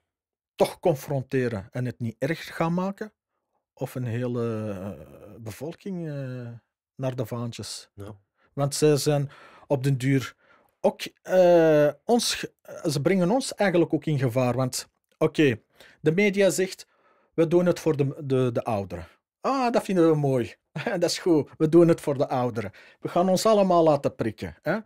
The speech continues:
Speaker 1: Er is een groot deel die zegt, "Ik ga mij niet laten prikken. Ik heb het niet nodig. Ik vind het niet nodig. Dat is toch mijn verantwoordelijkheid." En het doet geen enkel verschil.
Speaker 2: Hm.
Speaker 1: Met bewijzen. Waarom moet ik dan mijn eigen gaan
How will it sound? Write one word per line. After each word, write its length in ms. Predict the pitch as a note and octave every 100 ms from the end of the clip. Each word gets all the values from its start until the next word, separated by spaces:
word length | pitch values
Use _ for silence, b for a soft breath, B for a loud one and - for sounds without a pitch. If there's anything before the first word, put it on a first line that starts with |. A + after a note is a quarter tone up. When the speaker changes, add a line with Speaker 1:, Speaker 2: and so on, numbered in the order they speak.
| B B B B B _ -
Speaker 1:
Er 120 | D3
is 120 | E3
een 240 | F3 E3 C#3+
groot 360 | - A3+ A#3
deel 160 | G3 F#3+
die 120 | D#3+
zegt, 240 | C#3+ D#3
"Ik 140 | D#3+ -
ga 240 | D3 D3
mij 200 | D3 C#3
niet 140 | C3+ F#3+
laten 380 | E3 C#3+ -
prikken. 280 | - B2+ -
Ik 100 | E3+
heb 120 | -
het 140 | D#3 D3+
niet 160 | D3+ B2+
nodig. 380 | B2 D3 F3 F#3+
Ik 180 | F3
vind 220 | - D3 C3+
het 120 | -
niet 160 | A2
nodig. 320 | G#2 A#2+ F3 F#3
Dat 140 | E3
is 120 | B2+
toch 160 | C3+ -
mijn 200 | A#2+ B2+
verantwoordelijkheid." 880 | B2 A2 A2 A2 A#2 D3 F3 G3+ -
En 160 | G3+
het 100 | G3+ - _ _ _ _ _
doet 220 | D4+ C#4+
geen 180 | - C4
enkel 240 | C#4+ C#4
verschil. 500 | B3+ B3 - B3 F#3 B B B
Speaker 2:
Hm. 80 | B G2+ _ _ _ _
Speaker 1:
Met 220 | G3 C#4+
bewijzen. 580 | G3+ A3 A#3+ G3+ C#3 - _ _ _ _
Waarom 320 | - A#3+ C#4 D#4
moet 220 | D4 -
ik 140 | G#3
dan 160 | F#3 G3+
mijn 180 | F#3+ G3+
eigen 280 | A3+ G#3+
gaan 340 | F#3+ - A3+